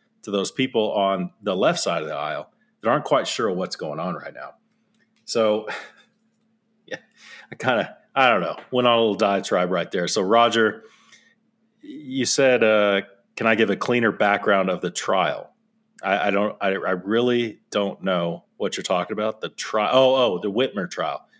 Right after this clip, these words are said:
No, I can't give a cleaner. I think you, you summed it up actually pretty good. Um, but thoughts on, I mean, I don't know if we wanna bring it back to Mar-a-Lago. I think it's, it's kinda crazy how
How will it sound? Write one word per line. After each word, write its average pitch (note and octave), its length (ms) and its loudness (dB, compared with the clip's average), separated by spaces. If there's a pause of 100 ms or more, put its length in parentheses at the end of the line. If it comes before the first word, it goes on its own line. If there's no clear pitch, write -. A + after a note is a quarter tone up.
(100)
No, A2+ 180 4
I G2+ 120 4
can't G2 260 -2
give E2 120 -6
a F2 60 -8
cleaner. D#2+ 360 -6
I G2 80 -2
think B2 260 -4
you, A2 260 0
you G2+ 140 -4
summed G#2+ 280 0
it F#2+ 80 0
up G#2 180 2
actually F#2+ 300 -4
pretty E2+ 240 -10
good. E2 320 -6 (680)
Um, E2+ 460 -4 (580)
but G#2+ 140 -2
thoughts E3 380 2
on, C3 260 0
I - 80 -4
mean, A#2 140 -2
I A#2 100 0
don't C3+ 100 0
know C3 100 0
if A#2+ 80 -6
we C3 80 0
wanna A#2 200 0
bring A2+ 220 0
it G2+ 80 -2
back A2 180 2
to G#2+ 60 -6
Mar-a-Lago. G#2 840 0 (420)
I G#2 100 -2
think C3+ 200 2
it's, - 520 -2
it's G2+ 180 -4
kinda A2 240 0
crazy A2+ 640 0
how G2 640 0